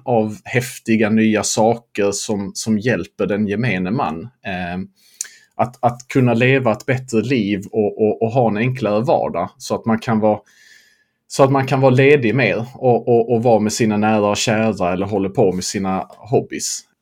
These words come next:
Och när jag då, eh, stöter på någon, någon ny teknik som jag tycker det, det här kan hjälpa mänskligheten mycket, då, då gillar jag att prata med allt och alla <laughs> om detta. Egentligen, eh, jag är kemitekniker,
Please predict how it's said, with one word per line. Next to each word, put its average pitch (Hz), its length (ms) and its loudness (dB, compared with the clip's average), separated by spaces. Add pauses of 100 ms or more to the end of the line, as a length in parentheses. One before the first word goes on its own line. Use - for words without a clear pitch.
(160)
Och 107 180 -2 (180)
när 120 180 -2
jag 117 180 0
då, 107 360 0 (140)
eh, 104 200 -8
stöter 127 400 -4
på 131 260 0
någon, 131 400 -4
någon 139 180 -8
ny 143 120 -4
teknik 131 460 -4
som 120 160 -6
jag 117 100 -6
tycker 123 320 -2
det, 113 260 0
det 131 60 -2
här 127 340 -2
kan 107 160 -4
hjälpa 107 560 -2
mänskligheten 92 720 -6
mycket, - 420 -12
då, 101 360 -2 (280)
då 127 80 4
gillar 117 260 6
jag 95 140 2
att 95 60 -14
prata 101 360 0
med 92 280 -2
allt - 460 -6
och 95 220 -2
alla 85 280 -2 (260)
<laughs> - 260 -16
om 113 180 2
detta. 95 300 -6 (400)
Egentligen, 107 920 2 (100)
eh, 92 720 -8 (500)
jag 147 240 6
är 127 220 4
kemitekniker, 131 1500 -2